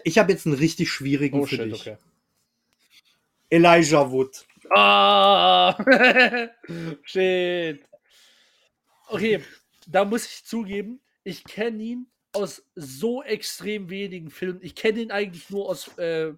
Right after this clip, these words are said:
Speaker 2: Back to the Future zwei und Herr der Ringe. Und in Back to the Future hat halt nur so ein, so, so, so, so ein Kind gespielt, wo halt drei Wörter gesagt hat, weißt?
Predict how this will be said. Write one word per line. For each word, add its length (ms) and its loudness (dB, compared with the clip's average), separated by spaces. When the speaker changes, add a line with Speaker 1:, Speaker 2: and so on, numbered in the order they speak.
Speaker 2:
Back 200 -4
to 100 -12
the 60 -14
Future 380 -10
zwei 360 -6
und 180 -12
Herr 200 -2
der 160 -4
Ringe. 320 -8
Und 100 -6
in 80 -10
Back 200 -2
to 80 -14
the 80 -12
Future 280 -10
hat 100 -6
halt 120 -8
nur 100 -10
so 120 -12
ein, 140 -14
so, 180 -12
so, 200 -12
so, 200 -10
so 120 -10
ein 100 -10
Kind 240 -6
gespielt, 420 -10
wo 100 -6
halt 140 -6
drei 200 -4
Wörter 260 -4
gesagt 380 -10
hat, 100 -14
weißt? 240 -4